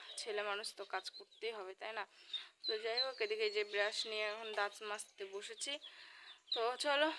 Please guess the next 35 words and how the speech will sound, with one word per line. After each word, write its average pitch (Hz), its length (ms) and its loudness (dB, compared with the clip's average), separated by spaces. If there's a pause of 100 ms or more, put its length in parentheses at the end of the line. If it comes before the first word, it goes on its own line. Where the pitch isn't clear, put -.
ব্রাশ 226 360 6
করে 233 220 4
নিই। 262 140 2
আর 220 380 8
কি - 180 -8
বল-, 220 180 -6
জানো 214 260 2
তো, 220 260 -2
ছেলে 220 360 2
এখন 233 320 4
একা 214 200 2
একাই 233 200 4
ব্রাশ 202 360 4
করতে 208 240 -4
শিখে 196 260 0
গেছে। 190 340 0 (340)
আগে 202 260 6
ব্রাশ 214 360 8
করতে 240 280 -2
পা-, - 460 0
পারতো 214 340 4
না। 185 160 4
এখন 208 180 -4
এই 208 80 0
যে, 220 160 6 (420)
উম, 208 180 0
বাবা 208 280 8
এসে 226 240 4
একটা 214 280 2
ব্রাশ 208 380 2
কিনে 220 280 2
এনে 220 140 4
দিয়েছে, 226 320 4
এখন 233 480 2 (240)
বেশ 208 360 2